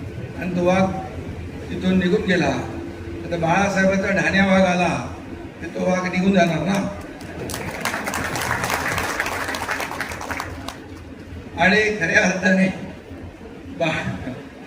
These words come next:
हिंदुहृदय सम्राट बाळासाहेबांवर खूप प्रेम राणे साहेबांवर होतं आणि राणे साहेबांचे त्यांच्यावर होतं.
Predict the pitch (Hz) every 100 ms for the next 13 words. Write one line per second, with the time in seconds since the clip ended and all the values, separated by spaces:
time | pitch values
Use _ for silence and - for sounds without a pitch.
0 | - - - - - - - 165 180 190
1 | 190 190 - 175 175 180 175 165 165 185
2 | 180 185 185 185 190 190 185 - - -
3 | - 208 220 - 185 185 - 127 - -
4 | - 139 151 175 175 170 170 175 175 175
5 | 175 160 160 185 180 180 151 143 180 175
6 | 175 190 190 208 170 135 143 131 127 120